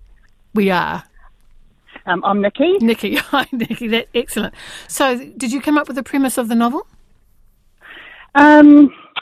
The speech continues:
Speaker 2: uh, I guess, I guess so. We, we kind of tossed around a few ideas. Um, but, uh, we really, we wanted to write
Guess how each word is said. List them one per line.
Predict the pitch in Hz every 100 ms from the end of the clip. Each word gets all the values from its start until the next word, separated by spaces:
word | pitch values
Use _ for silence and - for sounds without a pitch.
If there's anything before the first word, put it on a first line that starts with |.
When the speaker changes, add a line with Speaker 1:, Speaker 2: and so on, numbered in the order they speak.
| - _ _ _ _ _ _ _ _ _ _ - _ _ _ _ _ _ _ 349
Speaker 2:
uh, | - 302 302 285 247 - - -
I | 262
guess, | 330 339 _ -
I | 277 277
guess | 330 339 _
so. | 254 240 170
We, | 175 226
we | 247 233
kind | 269 285
of | 262 -
tossed | 262 -
around | 233 214 208
a |
few | 190 220 202
ideas. | 180 170 180 196 302 294 _ _ _ _ _ _ _ _ _ 202
Um, | 196 196 196 208 - - 226 - _ _ _ _ _ _ _ _ _ _ _ _ _ _ _ _ _ _ _ _ _ _ _ _ _ - - - - - - _ _
but, | 226 233 - -
uh, | 214 208 196
we | - 247
really, | 240 269 262
we | 208 240
wanted | 220 220 269 262
to | 220
write | 214 208